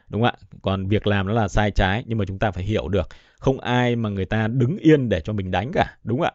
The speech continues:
Cái đấy là một chuyện nó không bao giờ xảy ra. Nó đơn giản như vậy. Còn thứ hai nữa thì nó rất là phức tạp.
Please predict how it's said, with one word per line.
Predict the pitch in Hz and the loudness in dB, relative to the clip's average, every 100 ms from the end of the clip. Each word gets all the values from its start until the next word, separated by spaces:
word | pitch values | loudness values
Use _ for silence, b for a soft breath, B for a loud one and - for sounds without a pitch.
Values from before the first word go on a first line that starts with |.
| 113 | -4
Cái | |
đấy | 127 123 | 0 0
là | 156 | 0
một | 117 123 | -4 -4
chuyện | - | -6
nó | - | -8
không | 143 | -8
bao | 143 | -8
giờ | 113 | -6
xảy | 98 90 | -4 -2
ra. | 98 107 101 b b b b - | -2 -4 -6 b b b b 2
Nó | 156 | 4
đơn | 196 | 6
giản | 160 107 | 6 4
như | 113 | 4
vậy. | 127 113 _ _ _ _ _ _ - | 4 2 _ _ _ _ _ _ 0
Còn | 135 127 | 2 4
thứ | 123 | 4
hai | 151 143 123 | 4 0 0
nữa | 117 117 - | 0 0 2
thì | 98 | 2
nó | 92 | 2
rất | 92 120 | -2 -4
là | 98 | -4
phức | 98 | -6
tạp. | 92 78 | -4 -6